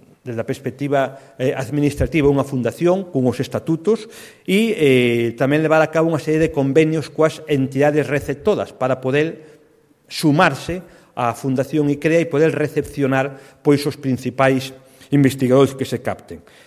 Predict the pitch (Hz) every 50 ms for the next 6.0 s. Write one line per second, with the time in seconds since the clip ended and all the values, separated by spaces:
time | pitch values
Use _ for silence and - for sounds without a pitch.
0 | _ - - - 143 131 143 135 135 135 131 139 147 147 147 147 151 143 143 135
1 | 131 127 127 127 139 143 135 147 143 143 151 147 135 143 135 135 151 135 - 160
2 | 156 151 147 151 151 147 139 143 143 135 147 147 139 135 139 147 139 139 139 143
3 | 143 151 139 - - 165 185 - - - - _ - 143 180 180 180 - 160 156
4 | 151 - 143 139 151 165 165 - - - 135 131 - 127 131 147 156 156 151 151
5 | 151 147 147 156 151 - 165 - - 143 143 135 143 160 170 165 - - - -